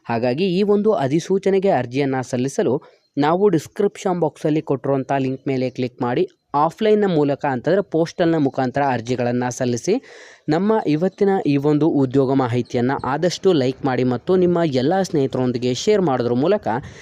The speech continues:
ಇನ್ನೂ ಹೆಚ್ಚಿನ ಜಾಬ್ ಅಪ್ಡೇಟ್ಸ್ ಮತ್ತು ಕಲಿಕೆಗಾಗಿ ಹಿಂದೆ ನಮ್ಮ ಚಾನಲ್ಗೆ ಸಬ್ಸ್ಕ್ರೈಬ್ ಮಾಡ್ಕೊಳ್ಳಿ ಅಂತ ತಿಳಿಸ್ತಾ ಇದ್ದೀವಿ ಸ್ನೇಹಿತರೆ.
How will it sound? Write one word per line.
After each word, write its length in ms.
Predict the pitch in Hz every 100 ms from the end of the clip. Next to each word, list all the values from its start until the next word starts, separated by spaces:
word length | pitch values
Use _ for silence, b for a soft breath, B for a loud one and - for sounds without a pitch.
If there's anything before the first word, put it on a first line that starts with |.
| B B
ಇನ್ನೂ 260 | 156 202 214
ಹೆಚ್ಚಿನ 440 | 165 160 180 170
ಜಾಬ್ 280 | 151 143 135
ಅಪ್ಡೇಟ್ಸ್ 500 | 127 127 131 127 -
ಮತ್ತು 280 | 127 123 151
ಕಲಿಕೆಗಾಗಿ 640 | 135 123 120 123 156 165 170
ಹಿಂದೆ 280 | 185 214
ನಮ್ಮ 240 | 196 170 160
ಚಾನಲ್ಗೆ 520 | 160 135 127 127 131
ಸಬ್ಸ್ಕ್ರೈಬ್ 640 | - 120 - - 180 185 165
ಮಾಡ್ಕೊಳ್ಳಿ 420 | 127 - 131 127
ಅಂತ 180 | 117 123
ತಿಳಿಸ್ತಾ 480 | 120 131 127 -
ಇದ್ದೀವಿ 240 | 131 123 123
ಸ್ನೇಹಿತರೆ. 840 | - 135 127 120 127 120 110 _